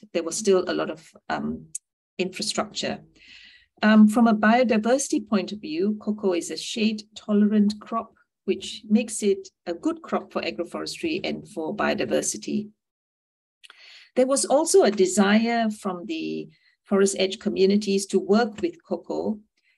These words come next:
as their parents and grandparents had themselves been cocoa farmers. So it was seen to be a, a good thing to be working with cocoa. And lastly, um, there was still a good comma-, a good demand for,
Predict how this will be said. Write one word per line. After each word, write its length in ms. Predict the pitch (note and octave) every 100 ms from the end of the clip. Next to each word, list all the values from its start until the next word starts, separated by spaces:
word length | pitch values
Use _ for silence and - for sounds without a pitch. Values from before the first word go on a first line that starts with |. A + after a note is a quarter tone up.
| _
as 260 | G#3+ G#3+ -
their 160 | F3+
parents 600 | F3+ - A#3+ B3+ C#4+ A#3+
and 160 | G3 E3+
grandparents 800 | F3 F3+ G3 G#3 E3+ D#3+ E3 -
had 200 | G#3 - -
themselves 680 | F#3 G3 C#4 C#4 E3+ D#3+ -
been 240 | F#3+ -
cocoa 300 | - F3+ F3
farmers. 640 | E3+ E3 D3+ G#3 G#3+ - -
So 360 | - G3 F3+ F3+
it 140 | F#3+
was 160 | F#3+ F#3+
seen 220 | C4 A#3+
to 80 | G#3
be 240 | G#3 F3+
a, 200 | E3 D3 -
a 60 |
good 280 | F3 C#4 G#3+
thing 200 | G#3+ F#3
to 120 | -
be 180 | - D#3
working 380 | D3+ E3 D#3+ D#3
with 200 | C#3+ -
cocoa. 420 | - - - - G#3+ _ _ _ _ _ _ _
And 240 | G#3+ G#3 G#3
lastly, 720 | C4 E4+ - F#3+ F3 F#3 G#3+
um, 560 | - F#3 F#3 F#3 F#3 F#3+ _ _ _
there 140 | A3+ A#3
was 160 | A#3
still 280 | - F#4+ F#4
a 120 | -
good 280 | G3 D4 E4
comma-, 440 | - A3 G#3 A3 A3+
a 140 | G3 F#3+ -
good 260 | - C#4+ - -
demand 640 | G#3+ G3+ G3 G3+ A3+ G#3 G#3
for, 460 | F3+ D#3+ D#3 -